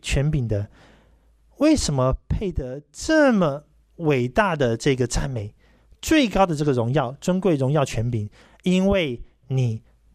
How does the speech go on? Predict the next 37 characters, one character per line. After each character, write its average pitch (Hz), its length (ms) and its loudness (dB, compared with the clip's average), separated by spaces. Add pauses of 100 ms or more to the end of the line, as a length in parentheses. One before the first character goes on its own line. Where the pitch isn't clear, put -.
创 147 480 -2
造 131 300 0
了 110 180 0
万 117 240 0
物， 113 280 -4 (340)
并 190 180 2
且 147 200 -2
万 147 200 2
物 143 280 0
是 - 240 0
因 156 240 2
你 127 40 0
的 117 160 0
旨 - 280 -6
意 127 260 -2 (300)
被 156 180 0
创 139 380 -4
造 123 340 -2 (140)
而 110 200 -4
有 117 200 -4
的。 98 160 -18 (1400)
我 143 100 0
们 151 340 0 (300)
敬 196 220 0
拜 170 180 2
神， 110 320 -4 (1120)
因 180 220 2
为 170 200 2
他 156 460 -2
创 196 440 -6
造 156 200 -8
的 123 120 -6
方 135 280 -4
式 120 400 -4 (400)
是 131 520 -2
超 151 460 -4
越 151 340 -4